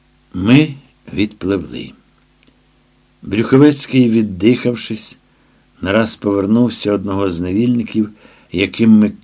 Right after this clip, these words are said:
кинулися на виручку, схопив його за груди. «Де ви так довго були? Дивися, скільки через вас братів ледь під шаблі не попали!»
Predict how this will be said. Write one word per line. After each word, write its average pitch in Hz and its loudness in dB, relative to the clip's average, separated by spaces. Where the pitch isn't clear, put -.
кинулися 123 4
на 101 -2
виручку, 127 0
схопив 92 -10
його 92 -4
за 87 -4
груди. 76 -10
«Де 107 2
ви 117 4
так 110 0
довго 107 2
були? 104 2
Дивися, 139 4
скільки 139 0
через 131 2
вас 120 2
братів 123 4
ледь 127 4
під 131 0
шаблі 123 4
не 117 4
попали!» 92 -4